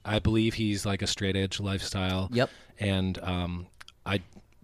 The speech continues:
Speaker 1: believe if there's cursing in his stuff, it's very minimal kind of stuff. Um, he's the hype man for the Hempsteadies, and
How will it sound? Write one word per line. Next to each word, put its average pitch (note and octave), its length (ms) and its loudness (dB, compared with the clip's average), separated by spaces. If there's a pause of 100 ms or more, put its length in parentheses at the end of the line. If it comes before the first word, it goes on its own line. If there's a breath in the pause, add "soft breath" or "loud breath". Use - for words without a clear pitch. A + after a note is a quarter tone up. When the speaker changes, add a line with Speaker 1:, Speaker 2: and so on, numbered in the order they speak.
Speaker 1:
believe A2+ 360 6
if A#2+ 180 4
there's A2+ 200 8
cursing G2+ 380 2
in G2 80 2
his F#2+ 100 0
stuff, F#2 260 0
it's E2+ 100 -6
very F2 180 -2
minimal F2+ 380 -2
kind F2+ 220 -4
of E2+ 60 -4
stuff. F2+ 440 -6
Um, E2+ 420 -2 (560 soft breath)
he's G2+ 380 0
the G2+ 80 4
hype G2 200 2
man G2 220 2
for G2 120 -4
the F#2+ 80 0
Hempsteadies, F#2 1000 0
and E2+ 440 -2